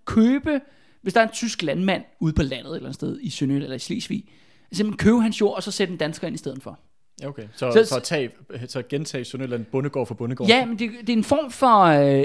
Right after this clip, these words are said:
Speaker 1: etnisk udrensning, men, men kun med økonomiske midler, ikke?
Speaker 2: Ja.
Speaker 1: Og det, det bliver sådan en langstrakt kampproces, som Mærsk fortsætter meget dedikeret
Speaker 2: Ja, men
Speaker 1: med.
Speaker 2: var det ikke det, der også, som man også så, de ty-, tyske myndigheder, de gjorde det samme,
Speaker 1: De
Speaker 2: bare
Speaker 1: gjorde
Speaker 2: mod de
Speaker 1: præ-,
Speaker 2: danske?
Speaker 1: ja, lige præcis.
Speaker 2: Ja.
Speaker 1: Men, men Mærsk simpelthen træder ind, og den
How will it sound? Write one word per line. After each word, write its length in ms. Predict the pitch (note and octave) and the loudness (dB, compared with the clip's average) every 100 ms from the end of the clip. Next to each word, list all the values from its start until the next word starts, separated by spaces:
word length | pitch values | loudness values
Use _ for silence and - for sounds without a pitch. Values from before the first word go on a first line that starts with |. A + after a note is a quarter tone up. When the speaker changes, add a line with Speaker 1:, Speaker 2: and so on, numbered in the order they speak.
| - | 2
Speaker 1:
etnisk 280 | A3+ B3+ G3 | 2 2 2
udrensning, 640 | G3+ G3+ - F3+ D#3 F3+ | 4 2 -2 -6 -6 0
men, 280 | F3 E3+ G3 | 0 2 -2
men 120 | F3+ | 0
kun 200 | - A3 | 4 4
med 80 | A3+ | 2
økonomiske 520 | G3+ F3 F#3+ A3 F3 | 2 2 2 -2 0
midler, 280 | D#3 A3 G#3 | 0 0 -6
ikke? 100 | B3 - | -8 -10
Speaker 2:
Ja. 60 | A#2+ - - - | -16 -18 -20 -8
Speaker 1:
Og 100 | D#4 | -4
det, 140 | C4 A#3 G#3+ B3+ | -2 -4 -6 -2
det 120 | B3 | -2
bliver 120 | A#3+ | 0
sådan 160 | A3 A3 | 2 2
en 60 | |
langstrakt 640 | G3 G3+ A#3+ - F3 - _ | 2 0 -2 -4 -6 -8 _
kampproces, 760 | - D#3+ - D#3+ - C3+ - - | -4 -4 -4 -6 -4 -6 -8 -8
som 160 | D#3 | -6
Mærsk 400 | C3 C#3 D3+ D#3 - | -4 -4 -6 -6 -6
fortsætter 420 | D3 - C#3+ C3+ | -6 -6 -10 -8
meget 240 | C3 D3+ | -6 -4
dedikeret 440 | D3 D3 C3+ C3+ C3+ | -4 -6 -6 -8 -12
Speaker 2:
Ja, 40 | |
men 60 | - | -10
Speaker 1:
med. 80 | - | -4
Speaker 2:
var 80 | C#3+ | -2
det 80 | D3 | -2
ikke 80 | |
det, 80 | D#3+ | -4
der 60 | C3 | -4
også, 200 | C3 - | -4 -8
som 180 | A#2+ G#2+ _ - | -10 -12 _ -16
man 140 | A#2 | -12
også 140 | A#2+ - | -12 -10
så, 120 | A2 | -12
de 100 | G#2 | -12
ty-, 260 | - E3+ - | -10 -10 -10
tyske 280 | - F3+ C3+ | -14 -10 -8
myndigheder, 360 | A2 A#2 A2+ G2 | -8 -8 -10 -10
de 100 | B2 | -8
gjorde 180 | B2 | -8
det 80 | A#2+ | -6
samme, 180 | A#2+ A#2 | -6 -4
Speaker 1:
De 40 | - | 2
Speaker 2:
bare 100 | A#2+ | 4
Speaker 1:
gjorde 100 | - | 4
Speaker 2:
mod 80 | A#2 | 2
de 60 | |
Speaker 1:
præ-, 60 | A2 | -2
Speaker 2:
danske? 340 | G#2+ A#2+ - | -2 -4 -2
Speaker 1:
ja, 100 | - | 0
lige 120 | E3 F#3+ | 2 0
præcis. 240 | D#3+ F3 | -2 -4
Speaker 2:
Ja. 60 | - | -4
Speaker 1:
Men, 220 | F#3 F#3 | -4 -2
men 180 | F#3 F#3 | -4 -4
Mærsk 340 | G3 G#3 A3 - | -2 -2 -2 -8
simpelthen 420 | G#3 G#3+ G3 F3+ - | -6 -4 -4 -6 -4
træder 260 | - D#3+ | 2 2
ind, 200 | F3 G3+ A3 | 2 -2 0
og 320 | E3+ D#3 D3+ | 2 2 0
den 240 | D#3 C3+ | -4 -6